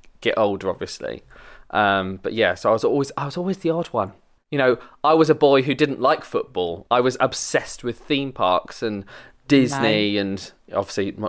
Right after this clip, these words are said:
Speaker 1: many people can relate to that. So
Speaker 2: Yeah.
Speaker 1: whenever I wanted to do a birthday party, we'd go to, like, Gulliver's Land or Legoland or something like that.
Speaker 2: But now look at you. You've,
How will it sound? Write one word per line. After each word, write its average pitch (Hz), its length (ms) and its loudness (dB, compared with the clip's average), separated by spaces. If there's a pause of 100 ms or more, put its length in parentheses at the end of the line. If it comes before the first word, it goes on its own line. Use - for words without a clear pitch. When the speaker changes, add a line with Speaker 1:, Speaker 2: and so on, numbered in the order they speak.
Speaker 1:
many 101 160 -4
people 98 200 -8
can 104 120 -8
relate 113 280 -2
to - 80 -16
that. - 220 -6
So 87 180 0
Speaker 2:
Yeah. 143 300 -6
Speaker 1:
whenever 143 260 2
I 139 40 6
wanted 131 280 0
to 120 60 -12
do 120 120 4
a 113 60 2
birthday 123 300 0
party, 107 400 -2
we'd 127 160 -2
go 120 160 4
to, 104 300 -2
like, - 220 -2
Gulliver's 107 360 0
Land 92 420 -6
or 95 80 -6
Legoland 95 760 -6
or 90 360 -6
something 113 260 -10
like 95 140 -8
that. 101 200 -6 (320)
Speaker 2:
But 269 120 -2
now 311 200 0
look 453 220 -6
at 262 400 -2
you. 202 120 -6
You've, 254 100 -8